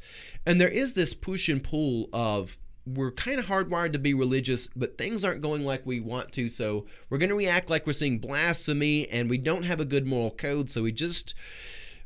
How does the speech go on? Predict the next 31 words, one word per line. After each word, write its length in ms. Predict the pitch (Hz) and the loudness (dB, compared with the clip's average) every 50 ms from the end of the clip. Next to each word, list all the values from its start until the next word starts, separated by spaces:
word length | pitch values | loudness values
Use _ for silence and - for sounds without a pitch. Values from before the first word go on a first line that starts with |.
| - | 2
weep 260 | - 226 262 254 254 202 | 8 8 8 8 10 6
and 160 | 175 165 165 | 6 6 6
gnash 480 | 190 185 196 208 208 - - - - - - | 4 4 4 4 2 2 0 -2 -4 -2 0
and 320 | 165 156 143 135 131 131 | 2 2 2 2 0 0
convulse 560 | - 160 143 143 131 139 151 170 180 - - 160 | 2 2 2 4 4 4 6 6 4 4 2 2
out 140 | 143 147 | 2 2
in 100 | 147 131 | 2 2
the 60 | 127 120 | 2 0
street. 440 | - - - - 185 214 196 190 - | 0 -2 0 2 2 2 2 2 2
And 100 | 151 151 | 2 2
it's 140 | 147 143 - | 2 0 -2
so 240 | - - 214 233 277 | -2 0 0 0 0
tragic 500 | - - - - 156 175 156 131 131 - | -2 -4 -4 -2 0 0 2 0 0 0
that 140 | 135 - - | -2 -4 -2
this 160 | - 143 - | -4 -2 -2
is 120 | 131 117 | 2 8
happening 440 | - - 139 147 - 139 131 123 117 | 8 8 8 8 2 0 0 0 -2
to 80 | 113 104 | -2 -2
God's 320 | 101 110 101 98 95 - | -2 0 -2 -2 -2 -4
creatures. 560 | - - 226 247 - - 127 110 101 - - - - - - - | -4 -2 -2 -2 0 0 -2 0 -2 -4 -6 -10 -14 -12 -6 -2
And 120 | 147 156 | 0 2
the 160 | 143 143 139 131 | 4 4 4 4
mature 400 | - 139 139 139 - 254 277 269 | 2 0 -2 -2 -2 -2 -2 -4
Christian 400 | - - 180 151 - - 127 113 | -2 -2 -2 -2 -2 -2 -4 -4
response 460 | 107 101 - - 131 131 123 - - | -4 -6 -6 -6 -4 -4 -4 -4 -2
says, 320 | - 107 98 95 90 - - | 0 0 2 0 0 -2 -6
"Why 440 | - 104 107 127 139 180 214 226 190 - | -8 -6 -4 -2 0 0 0 0 0 0
are 80 | 139 135 | 0 2
we 180 | 123 127 117 | 2 2 2
doing 400 | 110 101 101 120 120 120 113 92 | 2 0 2 2 2 2 2 0
things? 540 | 82 - 80 - - - - - - - - | -4 -6 -8 -8 -8 -8 -10 -12 -12 -14 -16